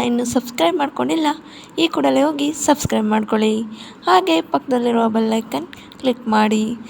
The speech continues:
ಸಂಚಿಕೆ ಆರಂಭದಲ್ಲಿ, "ಅಲ್ಲ ಕೃಷ್ಣ, ಈ ನಾಟಕ ಎಲ್ಲ ಯಾಕೆ? ಈ ನಾಟಕ ಆಡೋ ಅವಶ್ಯಕತೆ ಇದೆಯಾ?"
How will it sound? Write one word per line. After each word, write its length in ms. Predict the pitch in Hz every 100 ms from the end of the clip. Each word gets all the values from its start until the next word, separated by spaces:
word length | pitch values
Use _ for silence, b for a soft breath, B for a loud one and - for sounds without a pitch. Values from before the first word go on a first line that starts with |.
| B
ಸಂಚಿಕೆ 500 | - 330 330 359 -
ಆರಂಭದಲ್ಲಿ, 760 | 277 269 262 240 226 262 285 247 269 - - - - _ _ _ -
"ಅಲ್ಲ 140 | 285 302
ಕೃಷ್ಣ, 300 | 233 226 240 254 571
ಈ 80 | 247
ನಾಟಕ 360 | 269 269 285 294
ಎಲ್ಲ 200 | 285 277 -
ಯಾಕೆ? 340 | 247 262 - 202 - B B -
ಈ 80 | 247
ನಾಟಕ 340 | 262 262 - -
ಆಡೋ 280 | 247 233 - -
ಅವಶ್ಯಕತೆ 680 | 226 247 - 240 226 226 202 -
ಇದೆಯಾ?" 380 | 214 254 240 208